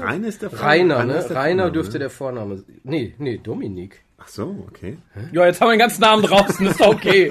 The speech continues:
Speaker 2: <laughs> Nee.
Speaker 1: Ausgerechnet in der Live-Sendung, Mist.
Speaker 2: Dom-, äh, egal, also irgend-, Dominik. Hallo, Dominik. Betreff ist alles Gute. Hallo, Raphael, Pia,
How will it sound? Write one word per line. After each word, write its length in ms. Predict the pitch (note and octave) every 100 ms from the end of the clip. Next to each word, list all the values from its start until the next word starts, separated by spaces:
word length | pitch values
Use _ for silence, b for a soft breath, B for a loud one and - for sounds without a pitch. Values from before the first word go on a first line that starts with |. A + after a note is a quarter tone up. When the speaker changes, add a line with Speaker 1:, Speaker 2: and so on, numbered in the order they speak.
| F#3+
Speaker 2:
<laughs> 60 | -
Nee. 600 | A3+ F#4 F4 F#3 - G#3
Speaker 1:
Ausgerechnet 360 | F#3 F3+ F#3
in 40 | F3+
der 120 | F3
Live-Sendung, 760 | E3+ F#3+ F#3+ - C#3+ C3+ C3+
Mist. 180 | C3+ D3+ G3
Speaker 2:
Dom-, 520 | F3 G#3+ C4+ C#4+ C4+ -
äh, 140 | - - F#3
egal, 340 | D#3 C#3+ A#2
also 200 | C3+ D#3
irgend-, 400 | E3 F#3+ G3+ -
Dominik. 460 | C#3+ F3+ D3 A2+ -
Hallo, 300 | G3+ A#3 G3+
Dominik. 460 | D#3 C3 A2+ F#2+ F2+ _ b b b b _ - _ _
Betreff 360 | C#3 - B3 B3
ist 100 | -
alles 260 | G3+ A#3+
Gute. 420 | D#3 F3+ F3 G#2 E2 - -
Hallo, 260 | G3 C#4+
Raphael, 880 | G3 - A#3 - A3 G#3+ G#3 G#3 G3 _ _ - -
Pia, 720 | F#3+ G3 G#3 F3+ F3 F3